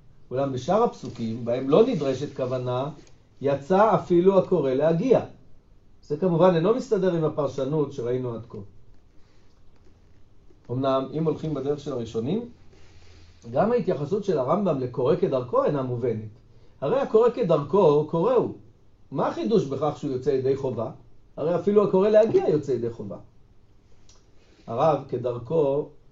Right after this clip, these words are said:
שם לב לנקודות נוספות. היה קורא בתורה,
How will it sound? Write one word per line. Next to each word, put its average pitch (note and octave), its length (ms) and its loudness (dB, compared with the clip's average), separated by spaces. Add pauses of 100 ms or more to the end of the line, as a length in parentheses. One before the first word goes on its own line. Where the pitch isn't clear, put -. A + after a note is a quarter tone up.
(100)
שם D#3 200 0
לב C#3 180 -2
לנקודות B2+ 460 -4
נוספות. - 600 -14 (1040)
היה C3 260 2
קורא E3 200 4
בתורה, C#3 760 0